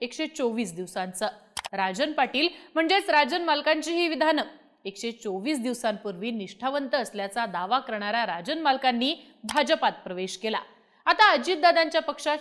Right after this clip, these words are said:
शिस्त राहिली नसल्याचा, तसंच निष्ठेला अजितदादांकडे किंमत नसल्याचा दावा राजन मालकांनी केला. अर्थात इथं दुसऱ्या दिवशी निष्ठा बदलली जाते,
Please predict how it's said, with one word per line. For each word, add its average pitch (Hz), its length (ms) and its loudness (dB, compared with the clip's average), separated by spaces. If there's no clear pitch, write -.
शिस्त - 260 -8
राहिली 277 320 4
नसल्याचा, 254 520 0
तसंच 233 300 -6
निष्ठेला 208 480 -2
अजितदादांकडे 214 840 -2
किंमत 233 460 -6
नसल्याचा 196 460 -6
दावा 254 360 6
राजन 269 420 4
मालकांनी 180 440 -6
केला. 202 280 -2
अर्थात 247 520 2
इथं 233 260 -4
दुसऱ्या 240 320 0
दिवशी 220 320 -4
निष्ठा 233 380 -2
बदलली 285 420 2
जाते, 254 300 2